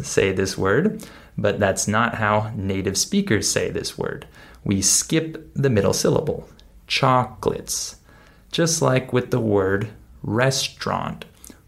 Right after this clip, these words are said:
We don't say res-tau-rant, we say rest'rant. We skip the middle syllable,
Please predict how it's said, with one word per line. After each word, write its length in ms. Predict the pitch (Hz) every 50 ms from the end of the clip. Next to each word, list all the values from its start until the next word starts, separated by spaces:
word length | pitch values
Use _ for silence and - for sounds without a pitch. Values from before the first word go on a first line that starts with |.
| - -
We 140 | - 98
don't 240 | 101 104 104 110 107
say 260 | 110 - - 101 101
res-tau-rant, 1080 | 101 95 95 98 101 104 - - - 139 131 135 135 135 147 156 156 247 233 - - - - - _ - - - -
we 120 | - 151
say 440 | 147 - - 98 92 95 117 127 - - - - - -
rest'rant. 720 | 131 127 135 147 143 - - - - - - - - - - - - - - - - - - - - - -
We 100 | - 98
skip 540 | 92 - - - - - 143 147 147 -
the 80 | - 113
middle 260 | 101 98 95 101 98
syllable, 680 | - - - - 151 147 151 143 151 147 147 151 147